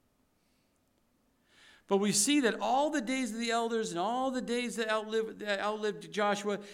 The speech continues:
they were continuing to follow. But it was that next generation, the new generation, that had no personal relationship with God.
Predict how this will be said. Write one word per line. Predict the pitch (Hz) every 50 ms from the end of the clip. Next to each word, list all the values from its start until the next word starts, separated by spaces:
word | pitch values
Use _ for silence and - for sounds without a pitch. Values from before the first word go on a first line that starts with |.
| - - -
they | - 208 240
were | 233 214 185
continuing | - - - 185 170 - - - 269 285 285 285 285 277 247
to | 233 220
follow. | 226 - 240 226 226 226 202 156 127 110 - - - - _ _ _ _ _ _ _ _ _ _ _ _ _ _ _ _ _ _ _ _ _ _ _ - - _ _ _
But | - 185
it | 202
was | 202 196 - -
that | 196 190 185 185 190
next | 202 240 262 262 254 - - -
generation, | - 220 247 247 233 214 214 220 226 220 220 190
the | 180
new | 175 185 214
generation, | 202 185 202 208 208 202 185 165 156 165
that | 160
had | 160 147 156
no | 165 180 196 202
personal | 202 202 196 - 202 190 - - 180 170
relationship | 160 160 160 156 156 - 139 127 - - 123 -
with | 135 113 107
God. | 117 110 104 - -